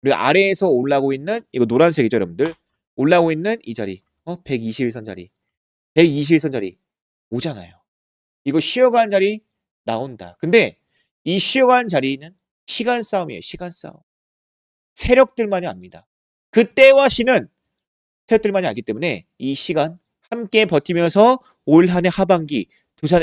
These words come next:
에너빌리티를 통해서 우리 에스엠알에 대한 추가적인 소식들부터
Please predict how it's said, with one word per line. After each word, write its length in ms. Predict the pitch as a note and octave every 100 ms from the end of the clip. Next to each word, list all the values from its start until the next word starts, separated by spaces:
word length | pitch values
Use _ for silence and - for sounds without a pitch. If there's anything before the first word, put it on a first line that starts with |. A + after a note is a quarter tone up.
| -
에너빌리티를 680 | B2 D3+ D#3 D3 - A#2+ A#2
통해서 440 | A#2 F#2+ F#2+ F2 _
우리 220 | A#2+ B2 -
에스엠알에 520 | B2 - D3 C3+ C3+
대한 320 | B2+ D3 G#3+ - _ _
추가적인 440 | - G3+ G#3+ F#3 F3+
소식들부터 840 | F3+ - - C#3+ A#2 E3+ A3 B3+